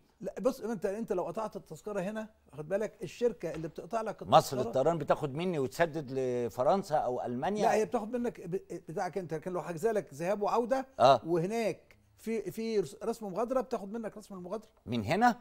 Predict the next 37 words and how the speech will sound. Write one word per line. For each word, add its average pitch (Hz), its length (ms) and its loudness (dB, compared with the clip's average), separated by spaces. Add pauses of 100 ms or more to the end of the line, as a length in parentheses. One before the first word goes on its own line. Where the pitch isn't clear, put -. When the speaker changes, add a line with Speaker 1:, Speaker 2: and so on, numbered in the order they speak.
Speaker 1:
أكيد. 202 320 -10 (100)
Speaker 2:
أنا 92 140 -6
ما 90 100 -8
أعرفش 101 260 -6
Speaker 1:
آه، 214 160 0
Speaker 2:
ده - 60 -2
خالص. - 220 -6
Speaker 1:
أكيد، 233 320 -6
يعني 220 220 0
Speaker 2:
أنا 147 40 -8
Speaker 1:
واخد 208 100 -4
Speaker 2:
ما 196 60 -6
Speaker 1:
بالك، 185 160 2
Speaker 2:
أعرفش - 240 -2
ده. - 200 -12
Speaker 1:
ده 190 100 4
مليون 214 260 -2
في 294 100 -10
المية. 240 260 0
ليه؟ 208 300 2 (380)
أصل 160 140 -8
الكلام 233 260 0
ده 240 80 2
مش، 214 200 -4
يعني 165 280 -6
مش 156 120 -12
حاجة 208 220 -6
مستجدة 180 540 -6
هنا 175 100 -6
في 156 140 -12
مصر. - 280 -14 (420)
زائد 247 340 6
واخد 196 180 -4
بالك 240 240 0 (520)
ال-، 190 840 2
أقساط - 420 -4
التأمين 202 540 -4